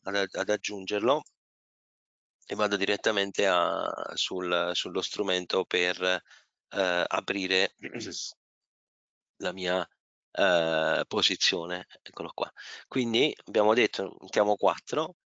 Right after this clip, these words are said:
eh, metto un ordine al più presto e lo compro, così lo mettiamo direttamente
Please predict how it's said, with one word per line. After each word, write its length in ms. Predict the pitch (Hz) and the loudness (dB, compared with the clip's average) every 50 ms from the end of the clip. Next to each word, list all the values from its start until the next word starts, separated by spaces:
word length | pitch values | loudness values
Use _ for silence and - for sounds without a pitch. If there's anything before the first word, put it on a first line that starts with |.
| _ _ _ _ _ _ | _ _ _ _ _ _
eh, 440 | - - 104 101 98 95 95 95 92 92 | -2 2 4 4 6 6 4 4 2 2
metto 440 | 101 107 104 - _ - - 90 | 2 0 0 0 _ -2 -2 0
un 100 | 90 95 | 2 2
ordine 520 | 98 101 98 95 92 95 101 98 95 90 90 | 4 4 4 2 0 -2 -2 0 0 0 0
al 120 | 90 92 | 0 -2
più 160 | - - 98 | -2 -6 -8
presto 540 | - - - - - - - 135 151 156 - _ _ _ _ | -4 -2 -2 -2 0 -2 -2 -2 -4 -4 -6 _ _ _ _
e 80 | - | 2
lo 120 | 131 127 110 | 4 4 4
compro, 500 | - 95 92 90 - - 98 98 - - - | 4 2 0 0 0 2 2 0 0 -2 -10
così 240 | - - 107 113 | -10 -6 -2 2
lo 100 | 110 107 | 2 2
mettiamo 500 | 101 101 - - 110 101 101 95 92 95 | 2 2 2 4 4 4 4 4 2 2
direttamente 920 | 95 98 95 101 98 - - 101 101 98 95 98 92 - 101 98 98 92 | 0 0 0 0 0 2 0 2 2 2 0 -2 0 2 4 4 4 2